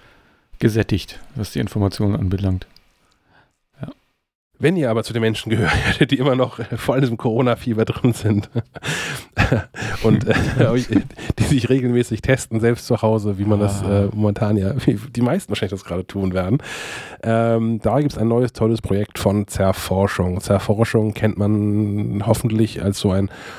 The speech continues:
Speaker 2: mm, Kollektiv aus, was eigentlich aus, aus Hackern, Technikbegeisterern, begeisterten Wissenschaftlern, Nerds, fast auch schon Künstlern, finde ich, ähm,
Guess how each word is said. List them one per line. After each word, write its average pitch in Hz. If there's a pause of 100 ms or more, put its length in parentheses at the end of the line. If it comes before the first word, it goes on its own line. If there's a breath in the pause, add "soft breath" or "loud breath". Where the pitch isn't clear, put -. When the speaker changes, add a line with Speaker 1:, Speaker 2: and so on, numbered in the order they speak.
(140 loud breath)
Speaker 2:
mm, 104
Kollektiv 107
aus, 98
was 95
eigentlich 95
aus, 95
aus - (140)
Hackern, 107 (160)
Technikbegeisterern, 101
begeisterten 98
Wissenschaftlern, 98
Nerds, 98 (680 soft breath)
fast -
auch -
schon 107
Künstlern, 113
finde 110
ich, 113 (340)
ähm, 98